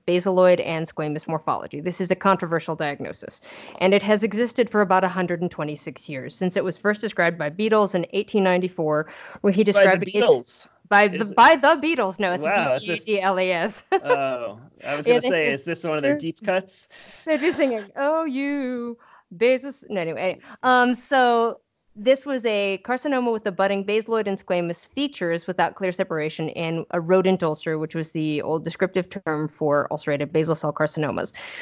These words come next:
Speaker 1: There were multiple different descriptions of similar types of tumors throughout the literature, and this remains controversial amongst pathologists on how to define or characterize these hybrid lesions.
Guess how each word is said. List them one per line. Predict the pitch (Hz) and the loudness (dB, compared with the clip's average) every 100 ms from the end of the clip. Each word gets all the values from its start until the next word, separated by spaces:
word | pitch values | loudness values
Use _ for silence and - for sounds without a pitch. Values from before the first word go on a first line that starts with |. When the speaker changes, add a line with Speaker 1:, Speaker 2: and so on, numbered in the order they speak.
| - | 0
Speaker 1:
There | 196 | 4
were | 196 | 6
multiple | 202 202 170 | 4 2 -2
different | 156 214 226 254 | 0 2 2 2
descriptions | 226 - 208 - 214 202 | 0 -2 -2 0 0 2
of | 170 147 | 0 -2
similar | - 180 175 160 | -2 0 0 -2
types | - 170 156 | -4 -4 -6
of | - | -14
tumors | - 240 240 233 226 | -2 2 4 2 0
throughout | 226 165 156 | -2 -2 -2
the | 151 | -4
literature, | 151 226 226 220 220 | -2 0 0 2 2
and | 196 | 2
this | 175 - | 0 -2
remains | 175 180 202 202 | -2 0 0 -2
controversial | - 190 185 170 165 180 | 0 0 0 0 0 0
amongst | 165 160 - | 0 -2 -4
pathologists | 151 165 180 185 180 175 | -4 0 2 4 2 -2
on | 160 | -2
how | 170 | -2
to | 156 | -4
define | 160 - 175 170 160 | -6 -6 -2 -2 -2
or | |
characterize | - 165 156 170 156 151 | -4 -4 -4 -2 -2 -2
these | 160 147 | -6 -6
hybrid | 151 156 143 180 | -8 -6 -4 0
lesions. | 226 175 160 277 | 0 2 -2 -2